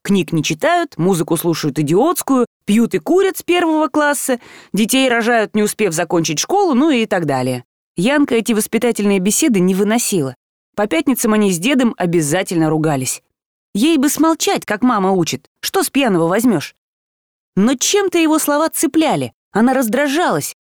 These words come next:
влезала в спор, и потом они не разговаривали до среды. Ну, а там и до новой пятницы недалеко. «И куда ты?» усмехнулась Янка. Потому что правда смешно, куда им с Ростиком идти? «Куда надо?» Он вырвал руку и пошёл.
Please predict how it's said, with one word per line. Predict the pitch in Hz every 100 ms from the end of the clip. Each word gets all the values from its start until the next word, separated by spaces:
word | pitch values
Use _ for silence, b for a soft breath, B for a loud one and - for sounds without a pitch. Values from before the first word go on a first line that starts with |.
| _ -
влезала | 175 247 262 233
в | 190
спор, | - - 415
и | 269
потом | 269 392 320
они | 247 294
не | 262
разговаривали | 220 190 208 262 214 202
до | 175
среды. | - 202 214 170 135 - _ _ _
Ну, | 302 403
а | 285
там | 196 294 254
и |
до | 190 180
новой | 196 240 196
пятницы | 156 165 151 170 -
недалеко. | 165 156 160 - 160 139 _ _ _ _ -
«И | 247
куда | 262 262 180 175
ты?» | 185 233 - _
усмехнулась | 220 - 240 - 226 220 -
Янка. | 214 208 208 196 _ _ _ _ _ -
Потому | 220 220
что | 220 208
правда | 220 196 165
смешно, | 165 190 - 175
куда | 165 220
им | 208
с | 185
Ростиком | 202 180 - 175
идти? | 196 - 180 - _ _ _ -
«Куда | 170 185
надо?» | 214 214 190 160 147 - _ _ -
Он | 185 185
вырвал | 165 214 165 160
руку | 247 247
и | 214
пошёл. | 190 185 160 131